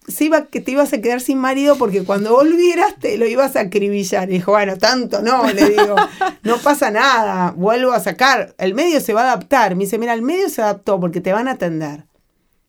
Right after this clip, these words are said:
Speaker 1: Cuando terminamos el proceso, nos fuimos a buscar una flor con mi hijo, porque no había un kiosco, entonces dije, "Bueno, vamos a llevarle una flor". Y la chica le puse, "Gracias por hacer que mi día <clears throat>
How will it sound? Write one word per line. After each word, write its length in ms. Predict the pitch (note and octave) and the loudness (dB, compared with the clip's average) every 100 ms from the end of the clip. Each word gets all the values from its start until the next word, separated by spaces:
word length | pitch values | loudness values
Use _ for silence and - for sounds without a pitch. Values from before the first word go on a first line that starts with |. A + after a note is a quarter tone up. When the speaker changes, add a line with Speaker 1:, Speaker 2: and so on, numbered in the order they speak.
| _ _ _ _ _ _ _ _ - | _ _ _ _ _ _ _ _ -8
Speaker 1:
Cuando 300 | D#3 D#3+ D#3+ | -4 -2 -2
terminamos 500 | E3 F3+ G3+ A3+ A3+ | -2 -2 0 -2 -4
el 100 | G#3 | -6
proceso, 520 | A#3+ B3 C4 C4 C4 | -6 -4 -4 -2 -2
nos 160 | A3 F3+ | -2 -6
fuimos 260 | F#3+ G3 | -6 -6
a 40 | F3 | -6
buscar 240 | F3 F#3 | -4 -6
una 180 | F#3+ F#3 | -6 -6
flor 280 | F3+ G#3 G3 | -6 -6 -4
con 180 | A3+ B3 | -4 -4
mi 160 | C#4 | -4
hijo, 280 | C4 - C#4 | -4 -2 -2
porque 260 | C4+ - C#3 | -2 -8 -6
no 80 | D#3 | -4
había 220 | E3+ E3+ | -2 -4
un 80 | E3 | -4
kiosco, 400 | G3 F3+ - C#3+ | -6 -6 -8 -8
entonces 280 | D#3 D#3 C#3+ | -10 -12 -10
dije, 120 | C#3+ | -10
"Bueno, 160 | D3 | -8
vamos 240 | D3+ F3+ F3+ | -6 -6 -6
a 60 | |
llevarle 280 | F3 E3 F3 | -8 -6 -4
una 200 | G3+ A3 | -4 -6
flor". 400 | - A3+ G#3+ A3+ _ _ - - _ _ | -6 -4 -4 -6 _ _ -20 -20 _ _
Y 100 | A#3+ | -6
la 200 | B3 B3+ | -4 -2
chica 280 | C4+ C4+ C#4+ | -4 0 0
le 80 | A3+ | 0
puse, 520 | F3+ G#3 F3+ F3+ F3+ _ _ - | -4 -6 -2 -4 -4 _ _ -4
"Gracias 500 | C4+ D4 D#4 D#4 D4+ | -2 -2 -2 -2 -2
por 220 | G#3+ G3 | -4 -4
hacer 400 | F3+ A3+ G3+ F#3 | -4 -2 -2 -2
que 120 | F#3 | -6
mi 180 | F#3+ G3 | -4 -4
día 580 | A3 C#4+ D#4+ B3 G3+ F3+ _ _ | -4 -2 -2 -4 -6 -12 _ _
<clears throat> 260 | A#3 A3+ | -6 -4